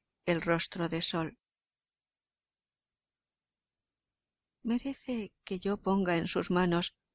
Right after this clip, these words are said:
para que me la enseñe al mundo a su lado y me la proteja, la joya de la casa con que ha sido Juan Jerez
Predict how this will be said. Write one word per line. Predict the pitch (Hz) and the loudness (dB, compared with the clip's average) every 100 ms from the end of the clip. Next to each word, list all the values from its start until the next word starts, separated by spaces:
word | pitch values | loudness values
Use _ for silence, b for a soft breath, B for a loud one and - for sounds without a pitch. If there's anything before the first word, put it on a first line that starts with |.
| _ _ _ _ _ _ | _ _ _ _ _ _
para | - 175 165 | -2 0 0
que | - 170 | 0 0
me | 165 | 2
la | 160 156 | 2 0
enseñe | 165 - 185 175 180 | -2 2 2 4 2
al | 180 | 2
mundo | 180 185 170 165 | 4 4 2 2
a | 170 | 2
su | - 208 | 0 0
lado | 202 175 175 - _ _ _ _ _ _ | 2 2 -2 -4 _ _ _ _ _ _
y | 196 | 0
me | 185 | 2
la | 175 175 | 0 -2
proteja, | 165 - 214 202 202 202 _ _ _ _ _ _ _ _ _ - | -4 -2 -2 -2 -6 -6 _ _ _ _ _ _ _ _ _ -2
la | 202 | 0
joya | - 247 254 247 | 0 0 2 2
de | 226 | 2
la | 220 | 0
casa | - 226 - 220 - _ | 0 -2 -2 -4 -6 _
con | - 208 180 | 0 2 4
que | 185 | 2
ha | 180 | 2
sido | - 190 185 175 | 2 2 2 0
Juan | - 180 180 | 2 2 2
Jerez | - 175 180 180 | -2 0 0 -2